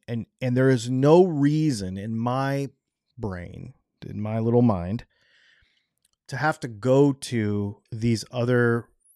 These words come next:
companies where there is not that accountability, um, for a three hundred dollar guitar. 'Cause we could get a three hundred dollar guitar from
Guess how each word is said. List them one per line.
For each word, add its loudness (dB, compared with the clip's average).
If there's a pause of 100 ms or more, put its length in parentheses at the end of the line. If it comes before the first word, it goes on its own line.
(160)
companies -4
where 0
there -4
is 0 (300)
not -4
that -4
accountability, -10 (1600)
um, -4 (460)
for 2
a 2
three -6
hundred -6
dollar -6
guitar. -14 (1800)
'Cause 0
we 2
could -4
get 6
a -2
three -2
hundred 0
dollar -6
guitar -6
from -8